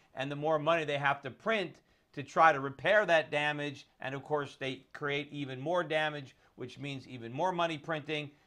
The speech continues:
They're doing it in Japan. They're doing it all around the world. And this is the best environment I've ever seen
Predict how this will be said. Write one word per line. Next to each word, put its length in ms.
They're 120
doing 280
it 80
in 140
Japan. 680
They're 100
doing 320
it 80
all 200
around 320
the 100
world. 480
And 200
this 260
is 140
the 120
best 480
environment 800
I've 340
ever 340
seen 800